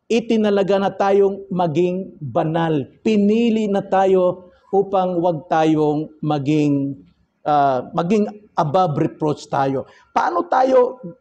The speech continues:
ginap-, ginanap na, ah, paano nagganap ang pagkakapili sa atin?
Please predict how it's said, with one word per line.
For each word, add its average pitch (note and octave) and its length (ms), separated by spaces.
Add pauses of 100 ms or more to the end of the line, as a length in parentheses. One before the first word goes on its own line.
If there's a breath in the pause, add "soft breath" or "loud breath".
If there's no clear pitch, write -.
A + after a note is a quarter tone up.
ginap-, G#3+ 560
ginanap F#3+ 560
na, F#3 240
ah, E3 160 (160)
paano C4+ 320
nagganap G#3 560
ang F#3 240
pagkakapili F3 800
sa C#3 320
atin? B2 320